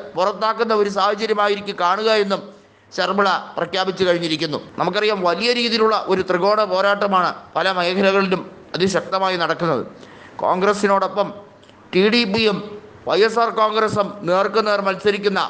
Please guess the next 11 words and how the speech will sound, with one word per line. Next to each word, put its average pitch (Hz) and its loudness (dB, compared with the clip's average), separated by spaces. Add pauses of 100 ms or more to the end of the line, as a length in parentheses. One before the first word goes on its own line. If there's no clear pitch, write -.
(440)
സാഹചര്യം. 165 0 (800)
ത്രികോണ 202 4 (140)
പോരാട്ടം 214 2
നടക്കുമ്പോൾ 220 2 (380)
ആർക്കായിരിക്കും 220 0
വോട്ട് 208 2
ഷെയർ 220 4
കിട്ടുക 214 0 (160)
എന്നുള്ളത് 208 0 (360)
നമുക്കിപ്പോൾ 196 2 (160)
പ്രവചിക്കാൻ 196 2